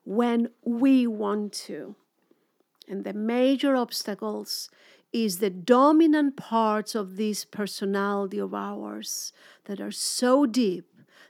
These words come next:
that we think this is who we are, so we don't want to change. We want, even if when we want to change, it's so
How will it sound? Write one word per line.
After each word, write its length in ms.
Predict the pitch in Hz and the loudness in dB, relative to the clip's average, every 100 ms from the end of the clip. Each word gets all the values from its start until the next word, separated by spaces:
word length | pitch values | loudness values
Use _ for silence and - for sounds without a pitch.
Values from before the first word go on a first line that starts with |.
| _ | _
that 460 | 214 214 208 - - _ | -4 -2 -4 -10 -20 _
we 140 | - 214 | -4 -2
think 400 | - 233 233 202 | 0 2 2 0
this 240 | 214 202 | -2 -2
is 120 | 233 | -4
who 120 | - 226 | -4 2
we 140 | 226 | 4
are, 520 | 226 262 202 170 175 - - - | 6 4 2 -2 -6 -14 -20 -14
so 180 | - 196 | 0 2
we 100 | 190 | 2
don't 260 | 190 190 | 2 2
want 120 | 185 180 | 2 -2
to 80 | |
change. 960 | 170 - 214 233 214 180 175 180 - - - _ _ _ _ _ | -4 -4 -2 2 2 2 0 -4 -10 -14 -20 _ _ _ _ _
We 160 | - 202 | -2 2
want, 320 | 185 220 311 - | 4 4 2 4
even 220 | 262 330 | 6 8
if 140 | 370 247 | 6 6
when 300 | 233 196 185 | 2 4 2
we 120 | 185 | 0
want 280 | 226 330 392 | 4 6 6
to 100 | 294 | 2
change, 520 | - 196 196 202 - - | 0 -2 -2 -4 -6 -6
it's 120 | 190 | -4
so 680 | - - 214 208 208 208 | -4 0 2 4 4 2